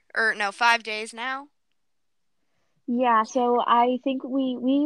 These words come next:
Speaker 2: recorded an episode yesterday, and I think it got deleted. I don't know if we mentioned it in our pilot, but we're both gonna be meeting up at a beach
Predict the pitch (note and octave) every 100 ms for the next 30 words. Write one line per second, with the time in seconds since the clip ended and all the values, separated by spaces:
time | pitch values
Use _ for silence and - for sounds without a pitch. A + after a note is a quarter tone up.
0 | D4+ D#4 - B3+ B3 A3+ A3 G#3 A3 A#3+
1 | B3 A3+ A#3 A3+ A#3+ A#3 A3 G#3+ A3 A3
2 | - - G#3+ A3 G#3+ A3+ C4+ C#4 - A3+
3 | A3+ - A3+ A3 G#3+ G#3+ A3 A3 G#3+ G#3
4 | G#3+ A3 C#4+ - - _ - - B3 A#3+
5 | A#3+ - A#3+ A#3+ A#3 A#3 A3+ A#3 - A3+
6 | - A3+ G#3+ A3+ A#3+ D4+ - - -